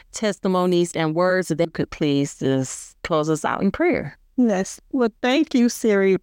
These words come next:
Speaker 2: first for just allowing me to just spread what God is doing, just to encourage people who are discouraged in this season.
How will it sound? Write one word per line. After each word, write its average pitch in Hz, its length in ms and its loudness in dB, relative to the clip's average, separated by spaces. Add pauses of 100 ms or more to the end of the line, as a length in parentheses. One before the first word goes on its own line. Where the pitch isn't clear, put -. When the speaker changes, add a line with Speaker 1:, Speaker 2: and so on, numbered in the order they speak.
Speaker 2:
first 208 420 0
for 196 220 2
just 185 380 0
allowing 190 520 2
me 185 280 4
to 202 240 0
just 180 760 0
spread 214 480 0
what 185 200 0
God 175 280 0
is 175 160 -2
doing, 170 380 0
just 180 240 -4
to 202 100 0
encourage 202 640 0
people 185 600 0
who 190 380 4
are 185 220 -2
discouraged 180 880 0
in 180 60 2
this 170 200 0
season. 170 580 0